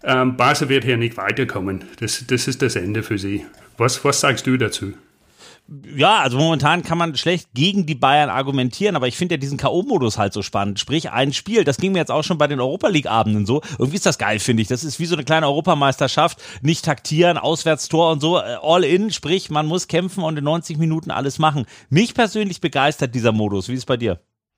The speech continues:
Speaker 1: Einigermaßen ja. Ich habe mich immer noch nicht dran gewöhnt. Ich habe mich gestern bei der, bei der Lukaku-Show schon dabei ertappt, dass,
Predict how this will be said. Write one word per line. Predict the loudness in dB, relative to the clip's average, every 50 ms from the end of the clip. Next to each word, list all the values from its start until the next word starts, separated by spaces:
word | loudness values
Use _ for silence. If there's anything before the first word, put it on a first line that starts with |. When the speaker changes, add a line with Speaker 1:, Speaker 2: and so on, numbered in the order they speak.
| _ _ _ _ _ _ _ _ _ _ _ _ _ _ -10 -10 -10 -16 -20 -20 _ -20 -20 -20 _ _ _ _ -20 -20 -20 -12 _
Speaker 1:
Einigermaßen | -2 2 4 6 6 6 6 4 4 4 4 4 4 2 0 -2 -4
ja. | -2 -2 0 2 2 4 2 2 2
Ich | 0 0 0 0 0
habe | 2 2
mich | 2 2 2 2
immer | 2 2 2
noch | 2 2 2
nicht | 2 0 0 -2 -2
dran | 0 2 2 0
gewöhnt. | 0 0 0 0 0 0 0 -2
Ich | -2 -2
habe | 0 0 0
mich | 0 0
gestern | 0 -2 -2 0 0 0 2
bei | 2 2 2 2
der, | 2 2 2 2 2 0 0 -2
bei | -2 -4 -2
der | -2 -2 -2
Lukaku-Show | -2 -4 -4 -2 0 0 0 2 2 0 0 0 0 -2 0 2 4 4 4 4 2
schon | 0 -2 -2 -2 -2 -4
dabei | -4 -4 -4 -2 -2 -2
ertappt, | -2 -4 -2 0 0 0 0 -2 -4 -4 -2
dass, | -2 -2 -2 -4 -4 -6